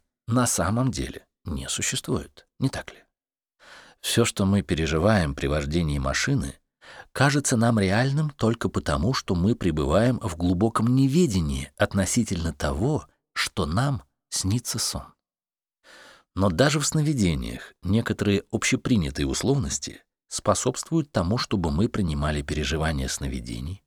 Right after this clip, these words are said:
за настоящие. Например, когда нам снится водопад, вода, как правило, падает вниз. Если нам снится огонь, то языки пламени поднимаются вверх.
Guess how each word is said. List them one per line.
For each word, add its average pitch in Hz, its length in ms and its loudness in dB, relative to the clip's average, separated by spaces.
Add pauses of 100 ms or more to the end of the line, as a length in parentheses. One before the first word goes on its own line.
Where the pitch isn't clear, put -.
за 87 160 -4
настоящие. 123 720 -6 (920)
Например, 104 580 2
когда 98 280 4
нам 98 140 2
снится - 380 -2
водопад, 87 640 -2 (360)
вода, 69 340 2
как - 200 -4
правило, 127 380 0 (160)
падает - 360 -4
вниз. - 360 -6 (800)
Если 87 340 0
нам 78 180 0
снится 76 480 -4
огонь, 64 380 -8 (320)
то - 100 0
языки 85 380 2
пламени 76 480 0
поднимаются 78 760 -4
вверх. - 420 -6